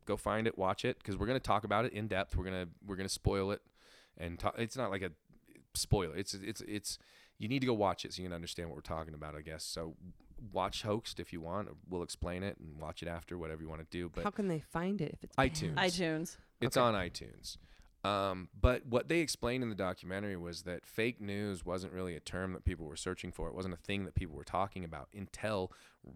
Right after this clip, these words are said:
Speaker 1: right around the, the Nove-, uh, late November, early December of two thousand sixteen, when you started seeing this term explode.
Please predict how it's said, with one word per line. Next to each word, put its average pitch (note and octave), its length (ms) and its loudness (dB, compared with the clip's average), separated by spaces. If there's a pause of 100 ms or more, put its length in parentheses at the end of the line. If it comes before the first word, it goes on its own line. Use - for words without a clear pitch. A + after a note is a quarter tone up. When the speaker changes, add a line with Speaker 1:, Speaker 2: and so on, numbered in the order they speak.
(140)
Speaker 1:
right F#2+ 340 2 (120)
around E2+ 720 -2 (340)
the, E2+ 480 -2
the D2 280 -6
Nove-, E2+ 180 -6
uh, F#2 100 0 (200)
late F#2 360 -4
November, F2 380 -2
early F2 220 -2
December D#2+ 340 -6
of D#2+ 60 -10
two F#2 120 -6
thousand D2+ 340 -8
sixteen, - 540 -4 (280)
when G#2 140 2
you G2 60 2
started F2+ 360 2
seeing E2+ 280 -4
this E2 160 -4
term F#2 440 0 (180)
explode. G#2 580 4